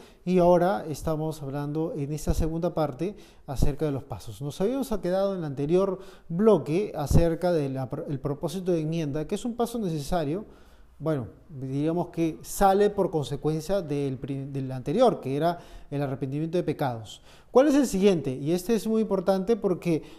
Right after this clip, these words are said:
ahora, eh, tenemos que hacerlo, o sea, y en este contexto de emergencia sanitaria, pues de por sí, ¿no? Que es ya la declaración o la confesión como tal, ¿no? La confesión de nuestros pecados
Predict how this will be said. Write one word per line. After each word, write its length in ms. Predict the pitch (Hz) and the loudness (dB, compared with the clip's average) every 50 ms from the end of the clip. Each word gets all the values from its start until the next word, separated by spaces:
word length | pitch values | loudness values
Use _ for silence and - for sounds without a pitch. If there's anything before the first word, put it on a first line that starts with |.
| - - | -16 -6
ahora, 580 | - 147 151 165 180 190 196 220 226 202 185 - | 0 4 6 8 10 10 10 10 8 6 4 -2
eh, 280 | 175 160 156 151 151 143 | -2 -2 0 0 -2 -2
tenemos 360 | - 160 151 160 190 214 196 | -2 -2 -2 -2 0 -2 -2
que 120 | - - 156 | -2 -2 -2
hacerlo, 480 | - - 240 233 185 135 123 117 110 104 107 - 208 | 0 2 2 2 2 0 -2 -6 -10 -12 -14 -16 -18
o 60 | 147 | -16
sea, 500 | - - 147 143 135 131 127 123 127 - - | -8 -6 -4 -4 -2 -2 -4 -4 -8 -10 -8
y 160 | 165 143 143 | -6 -4 -4
en 100 | 139 143 | -2 -2
este 180 | 170 170 - - | -2 -2 -2 -2
contexto 440 | - 196 180 170 190 180 185 - 202 | 0 0 0 0 -2 -2 -2 -2 -2
de 60 | 180 | -2
emergencia 420 | 165 151 139 131 - 170 156 185 175 | -2 -4 -4 -4 -6 -6 -6 -6 -4
sanitaria, 680 | 165 185 165 147 139 165 160 160 175 185 190 190 - - - - - _ - | -4 -2 -4 -4 -2 -2 0 0 0 0 -2 -4 -12 -20 -20 -20 -20 _ -12
pues 200 | 135 127 120 123 | -10 -10 -8 -8
de 140 | 135 135 | -8 -8
por 220 | - - 127 117 - | -8 -8 -12 -10 -4
sí, 200 | - 226 202 139 | -4 -2 -2 -2
¿no? 260 | 113 120 165 202 - - - - - - - _ - - | -4 -6 -8 -8 -10 -16 -20 -20 -20 -20 -20 _ -20 -12
Que 260 | - 151 147 156 165 | -4 -2 0 2 2
es 160 | 170 165 170 | 0 -2 -2
ya 400 | 151 160 160 165 165 165 160 - - | 2 4 4 4 2 0 -6 -12 -10
la 160 | 208 156 151 147 | -6 -4 -2 -2
declaración 680 | 151 147 147 147 143 131 131 - - 185 185 196 196 - | -2 -2 -2 -4 -4 -4 -6 -6 -4 -4 -4 -4 -6 -6
o 160 | - 165 160 | -4 -2 -2
la 220 | 151 139 135 131 - | -2 -2 -4 -4 -4
confesión 640 | 180 190 185 175 - 165 139 - - 175 170 156 | -4 -4 -4 -4 -6 -8 -8 -4 -4 -4 -4 -2
como 280 | - 147 127 120 113 110 | -4 -6 -6 -6 -8 -2
tal, 400 | - 170 156 127 107 98 104 120 | 0 0 2 0 -2 -6 -8 -8
¿no? 200 | 151 185 208 - - - - - - - | -8 -8 -10 -12 -18 -20 -20 -20 -20 -12
La 140 | - 135 135 | -10 -10 -8
confesión 400 | - 139 123 123 113 - 170 180 | -8 -10 -12 -10 -8 -8 -6 -4
de 40 | 165 | -4
nuestros 320 | 160 160 151 - - 170 | -4 -4 -6 -6 -8 -10
pecados 640 | - - 156 160 - 156 151 147 147 156 170 165 - | -6 -6 -6 -2 -2 -2 0 0 0 -2 -2 -4 -8